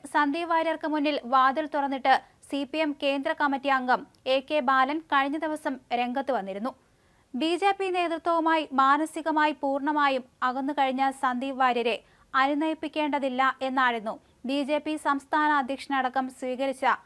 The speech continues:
നിലപാട്. സന്ദീപിനെ അനുനയിപ്പിക്കാൻ എത്തിയ നേതാക്കളോട് ഇനി ഇങ്ങനെ മുന്നോട്ടു പോകാൻ കഴിയില്ലെന്ന്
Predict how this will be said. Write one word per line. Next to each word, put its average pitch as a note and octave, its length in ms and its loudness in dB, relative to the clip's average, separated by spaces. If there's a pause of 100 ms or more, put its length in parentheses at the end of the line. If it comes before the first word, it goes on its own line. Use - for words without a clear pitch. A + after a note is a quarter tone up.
(160)
നിലപാട്. A3+ 720 -2 (300)
സന്ദീപിനെ C4+ 600 0
അനുനയിപ്പിക്കാൻ D4 760 0
എത്തിയ C#4 280 -4
നേതാക്കളോട് C4+ 840 2
ഇനി B3+ 160 -6
ഇങ്ങനെ C4+ 360 -4
മുന്നോട്ടു C#4+ 400 -2
പോകാൻ C4+ 380 2
കഴിയില്ലെന്ന് B3+ 640 0